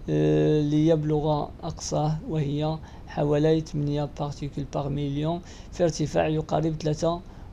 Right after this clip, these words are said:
وخمسة وثلاثون كيلومترا، ثم بعد تجاوز ارتفاع خمسة وثلاثون كيلومترا ينخفض تركيز الأوزون في الستراتوسفير تدريجياً ليعود إلى القيم البدئية التي كانت قيم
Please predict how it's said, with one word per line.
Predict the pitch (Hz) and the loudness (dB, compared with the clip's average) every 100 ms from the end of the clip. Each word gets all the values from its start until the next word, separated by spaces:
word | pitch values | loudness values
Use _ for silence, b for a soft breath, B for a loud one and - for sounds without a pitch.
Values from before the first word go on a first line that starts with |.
| - | -10
وخمسة | - 160 160 156 165 156 156 | -2 2 2 2 0 2 2
وثلاثون | 151 160 151 151 156 160 170 180 - B B - | 2 2 0 0 0 2 2 0 -8 B B -4
كيلومترا، | - 185 160 139 - 135 131 | 4 4 4 2 -4 -8 -4
ثم | 160 170 165 | -2 4 4
بعد | 156 151 156 | 4 2 2
تجاوز | 160 147 147 147 143 | 2 2 0 0 -2
ارتفاع | 139 147 131 151 131 - B B B | -4 -4 0 0 -2 -8 B B B
خمسة | 175 170 175 | -2 0 2
وثلاثون | 165 160 156 156 160 156 | 4 4 2 2 0 -2
كيلومترا | 147 156 143 139 147 151 156 - B B | -2 -2 -2 -4 -2 -2 -2 -6 B B
ينخفض | 165 165 156 139 143 156 | 0 0 0 -2 -2 -2
تركيز | 156 151 156 139 | -2 -4 -4 -4
الأوزون | - 147 151 | -2 0 0
في | 156 | 0
الستراتوسفير | 139 - 147 139 - - 156 | -4 -6 -4 -6 -8 -4 -4
تدريجياً | 143 147 139 139 139 180 | -2 -6 -6 -6 -4 -2
ليعود | 180 165 156 151 165 | 0 2 2 0 0
إلى | 160 - 160 165 - B B B | -2 0 2 2 0 B B B
القيم | 151 - 208 160 151 | -8 -2 2 4 2
البدئية | 147 147 - 151 156 | 0 -2 -2 2 4
التي | 156 151 151 151 | 4 2 -2 -4
كانت | 147 147 156 | -2 -2 -2
قيم | - 147 156 156 | 0 2 4 2